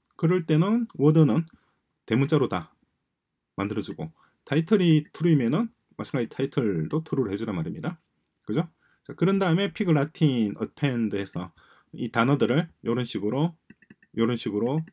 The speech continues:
원래의 단어에다가 앞에 뭘 붙이고 뒤에 뭘 붙이고 해서 새로운 단어를 만들어내는 겁니다. 그럼 마지막으로 조인을 하는 거예요. 조인을 하니까 결과적으로 뭐가 나오느냐니까, 결과적으로 프린트 얘도 좀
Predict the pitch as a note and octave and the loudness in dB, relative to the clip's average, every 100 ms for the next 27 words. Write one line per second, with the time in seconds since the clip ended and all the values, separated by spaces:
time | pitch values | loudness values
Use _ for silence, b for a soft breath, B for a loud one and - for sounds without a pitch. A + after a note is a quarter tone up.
0 | - - A#2+ C#3+ C3+ G2+ A2+ G#2+ G2+ A#2 | -16 -2 4 6 4 2 2 0 -2 -4
1 | C3+ - D#3+ - A#2+ A#2 G#2+ - C3 B2+ | -6 -4 -4 -2 -2 -2 -6 -6 -4 -4
2 | - A2+ A2+ A2+ A2+ - G#2+ A#2 G2+ G#2 | -2 0 2 0 -4 -8 -6 -4 -4 -2
3 | - D3 B2 F#2+ G#2+ F#2 F#2 A2 F#2+ F#2 | 0 0 0 -4 -4 -6 -6 -6 -6 -6
4 | G2 F#2 F2+ F3 b b b b b - | -6 -6 -4 -6 b b b b b -6
5 | C#3 G#2+ A2 D3+ B2+ A2 - G2 A#2 F#2 | -2 0 4 2 2 -2 -2 0 0 -2
6 | F#2 F2 - - - _ _ - B2 A#2+ | -6 -10 -12 -16 -20 _ _ -6 -6 -4
7 | A#2+ A2 D3 E3+ D#3+ b b - D#3 E3 | -6 -4 -2 -2 -4 b b 2 4 6
8 | E3 D3+ C3+ E3 D#3 G2+ B2 B2 B2 A2 | 4 2 2 2 2 0 -2 -4 -2 -4
9 | F#2 - A#2+ - _ _ _ _ G#2 G#2 | -4 -8 -8 -10 _ _ _ _ -10 -8
10 | G2 F#2+ G#2+ D3 E3 _ _ _ - C3 | -8 -8 -4 -4 -6 _ _ _ -12 -10
11 | B2+ A#2+ A2 G#2 | -6 -6 -4 -6